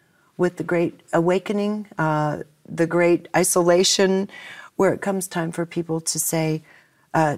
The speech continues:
to acknowledge that their relationship has served its purpose. I will talk to them about that in a minute. But I'd like to ask you, before you and I,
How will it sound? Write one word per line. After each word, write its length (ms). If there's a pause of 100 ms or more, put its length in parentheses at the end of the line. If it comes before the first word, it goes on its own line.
to 140
acknowledge 520
that 300
their 140
relationship 600
has 100
served 260
its 120
purpose. 400
I 80
will 140
talk 260
to 120
them 200
about 340
that 200 (360)
in 140
a 60
minute. 320
But 140
I'd 140
like 260
to 120
ask 280
you, 240 (340)
before 480
you 200
and 140
I, 460